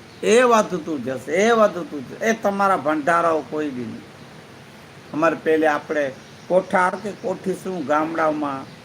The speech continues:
બનાવતા, હા, ખેતીવાડીનું કાર્ય, ખેડૂત,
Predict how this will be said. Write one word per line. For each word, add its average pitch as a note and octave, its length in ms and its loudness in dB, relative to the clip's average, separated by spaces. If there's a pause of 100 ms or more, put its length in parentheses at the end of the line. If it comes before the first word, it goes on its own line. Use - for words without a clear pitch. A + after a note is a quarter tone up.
(500)
બનાવતા, C3+ 560 0 (1600)
હા, F3 180 0 (140)
ખેતીવાડીનું F3 720 0
કાર્ય, D#3 400 2
ખેડૂત, D#3 500 -4